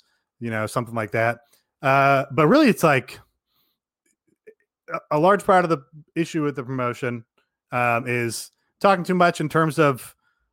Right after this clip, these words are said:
setting unrealistic expectations for people and doing a poor job of ma-, of managing people's expectations, or just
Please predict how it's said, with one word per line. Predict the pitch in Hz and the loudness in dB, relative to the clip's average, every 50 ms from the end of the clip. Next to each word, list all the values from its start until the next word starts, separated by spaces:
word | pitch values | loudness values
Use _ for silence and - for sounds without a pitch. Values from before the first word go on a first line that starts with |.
| _ _ _ _ | _ _ _ _
setting | - - - 185 175 170 175 170 165 165 160 160 151 - _ _ _ _ | -16 -2 0 2 2 4 4 2 2 0 -2 -6 -8 -14 _ _ _ _
unrealistic | 147 156 180 180 170 165 170 165 - - 180 185 | -2 0 0 0 0 0 0 -2 -2 -4 -4 -4
expectations | 175 160 - - 170 160 - 185 190 185 - 202 190 175 | -4 -4 -4 -4 -6 -4 -4 -4 -4 -4 -6 -8 -10 -8
for | - 202 | -8 -8
people | 175 208 208 202 - 202 202 208 - _ - | -6 -6 -6 -4 -4 -4 -6 -6 -10 _ -6
and | 135 131 135 131 123 | -4 -4 -4 -2 -2
doing | 147 147 143 143 | -2 -2 -2 -2
a | 143 135 | -4 -4
poor | - 156 151 | -2 -2 -2
job | 139 156 147 147 147 | 0 0 0 0 0
of | 143 127 | -2 -4
ma-, | 143 151 - | -8 -8 -4
of | 139 131 131 123 131 | -2 -2 -2 -2 -2
managing | 139 143 139 131 143 139 | -4 -6 -6 -8 -8 -10
people's | 151 143 143 135 160 | -8 -8 -8 -8 -8
expectations, | 151 139 - - 143 139 - 156 156 - - 170 175 - _ _ _ _ - - - | -8 -10 -8 -10 -10 -8 -8 -8 -10 -8 -10 -12 -12 -14 _ _ _ _ -20 -8 0
or | - 190 233 226 | 2 4 4 4
just | 185 196 202 190 175 - - - | 4 4 4 4 4 2 -4 -10